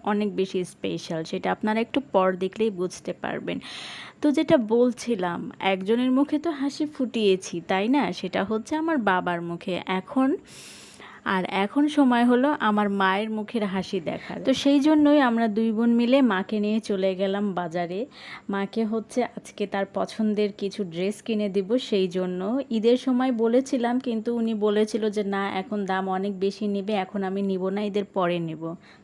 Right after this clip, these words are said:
মা বলেই তো, তাই না? তারপরে যাই হোক, কয়েকটা দোকান ঘোরাঘুরির পরে পছন্দ হলো না, but এই থ্রি পিসটা আমার মায়ের অনেক বেশি পছন্দ হয়েছে। তারপরে এই তো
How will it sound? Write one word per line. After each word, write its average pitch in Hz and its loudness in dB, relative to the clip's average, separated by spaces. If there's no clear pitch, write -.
মা 190 2
বলেই 196 2
তো, 180 -2
তাই 175 -4
না? 254 -4
তারপরে 269 4
যাই 262 4
হোক, 285 2
কয়েকটা 233 0
দোকান 233 0
ঘোরাঘুরির 226 0
পরে 208 2
পছন্দ 214 -4
হলো 208 0
না, 214 -2
but 202 -6
এই 208 -2
থ্রি 208 -4
পিসটা 214 -2
আমার 202 -2
মায়ের 196 -2
অনেক 196 -4
বেশি 226 -2
পছন্দ 202 -2
হয়েছে। 196 -2
তারপরে 220 0
এই 214 4
তো 226 -2